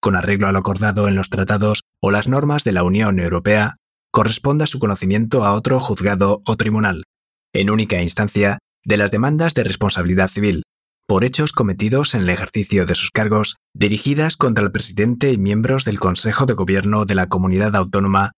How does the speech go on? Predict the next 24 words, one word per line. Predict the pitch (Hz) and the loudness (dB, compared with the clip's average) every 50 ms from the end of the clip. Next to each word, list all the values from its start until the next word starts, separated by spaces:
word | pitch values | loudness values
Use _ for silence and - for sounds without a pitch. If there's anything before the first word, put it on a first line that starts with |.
| _ _ - | _ _ -6
y | 123 110 | -4 -2
contra | - 113 107 107 101 101 | 0 0 0 0 0 0
los | 101 101 - | -2 -2 -2
miembros | - 120 139 147 139 170 170 160 | -2 -2 0 0 0 0 0 0
de | - 117 | 0 0
la | 101 92 | 0 0
Asamblea | 87 - 95 87 90 98 101 98 95 | -2 -2 -2 0 0 2 2 2 2
Legislativa, | 95 101 98 - - 107 101 104 113 107 92 85 - - _ _ _ _ _ - | 0 -2 -2 -2 -2 -2 0 0 0 0 0 -2 -4 -10 _ _ _ _ _ -2
cuando | 107 95 90 95 92 | 0 0 2 0 0
tal | 95 110 107 107 | 2 2 2 2
atribución | 107 - 117 110 110 110 - - 120 113 113 113 - _ - | 2 0 0 0 0 0 0 0 0 0 0 0 -2 _ -2
no | 123 110 104 101 | -2 0 0 0
corresponda, | - 101 95 92 90 - - 113 107 107 104 104 - - _ - | 0 0 -2 -2 -2 -2 0 0 0 2 0 -2 -4 -6 _ -6
según | - - - 107 110 139 | -4 -4 -4 -2 0 0
los | 147 156 - - | 0 0 0 -2
estatutos | 120 - 104 98 127 117 127 127 120 117 | -4 -4 -2 -2 -2 0 2 2 2 2
de | 113 101 | 0 0
autonomía, | 92 87 87 87 85 87 101 107 104 101 - - _ _ _ | 0 0 0 0 2 2 2 2 0 0 -2 -6 _ _ _
al | - 101 101 101 95 | -2 0 0 0 0
Tribunal | - 101 95 87 90 98 98 98 95 | -2 -2 0 2 2 2 2 2 0
Supremo. | - - 98 104 107 98 90 85 - - _ _ _ _ _ _ _ _ _ - | -2 -2 -2 0 0 0 0 -2 -4 -8 _ _ _ _ _ _ _ _ _ -2
En | - 104 120 | 0 0 2
única | 123 113 101 92 98 | 2 0 0 0 -2
instancia, | 92 90 - - 113 110 - - 110 110 110 117 | -2 -2 -2 0 -2 -2 0 0 0 0 0 -2